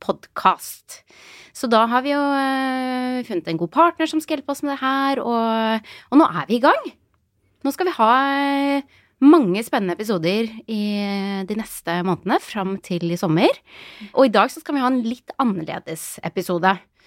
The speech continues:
Vi begynner med markedsføringstrender for tjue tjueto. Men det vi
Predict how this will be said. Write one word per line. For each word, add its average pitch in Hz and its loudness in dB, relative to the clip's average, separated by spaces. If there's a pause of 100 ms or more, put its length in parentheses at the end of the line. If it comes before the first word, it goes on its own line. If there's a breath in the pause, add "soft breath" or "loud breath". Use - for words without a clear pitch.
(240 soft breath)
Vi 240 0
begynner 214 0
med 185 2
markedsføringstrender 165 -2
for 175 2
tjue 170 0
tjueto. 214 4 (560 soft breath)
Men 247 2
det 220 2
vi 262 -6